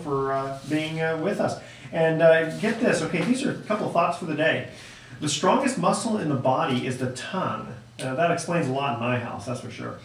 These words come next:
And, uh, you know how they bet on everything in Las Vegas? Well, this, and this will go to the Halloween thing.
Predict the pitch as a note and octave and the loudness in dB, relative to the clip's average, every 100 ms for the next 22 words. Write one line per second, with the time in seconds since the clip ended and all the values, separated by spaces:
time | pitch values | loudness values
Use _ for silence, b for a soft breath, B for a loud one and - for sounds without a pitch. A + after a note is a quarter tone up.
0 | B B B - D3+ D3 D#3 D3+ E3 G3 | B B B 0 4 4 6 4 4 4
1 | F#3 F#3 C#3 B2 C#3+ D#3 C3+ - C#3 D#3+ | 4 4 2 2 2 2 0 -2 -4 -4
2 | E3 E3 C#3+ B2 A#2+ G#2+ A2 A#2 B2+ D#3+ | -4 -4 -2 -2 -2 -4 -4 -2 -2 -2
3 | E3+ - - - C3 B2 B2+ B2+ - C3+ | -6 -10 -16 -4 2 2 2 -4 -6 -4
4 | C#3 B2 B2 B2 A2+ A2+ C3 A2+ C3 B2+ | -4 -4 -2 -2 -2 -2 -2 -2 -4 -4
5 | A#2 A2 | -6 -8